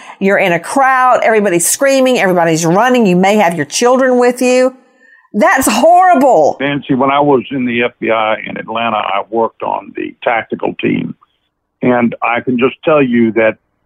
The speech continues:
Speaker 2: these individuals are using history to make their killings even more effective. That elevated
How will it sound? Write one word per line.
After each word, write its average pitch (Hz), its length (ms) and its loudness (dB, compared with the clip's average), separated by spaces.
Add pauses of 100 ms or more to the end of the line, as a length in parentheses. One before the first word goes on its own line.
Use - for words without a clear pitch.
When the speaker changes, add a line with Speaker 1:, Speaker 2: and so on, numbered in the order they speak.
(260)
Speaker 2:
these 165 280 0
individuals 135 840 2
are 110 120 0
using 127 640 0 (120)
history 113 640 -2 (380)
to 120 280 2 (420)
make 151 340 0
their 117 540 0 (220)
killings 131 480 0 (120)
even 117 420 -4
more 123 440 2
effective. - 600 -4 (460)
That 131 300 -2
elevated 147 680 0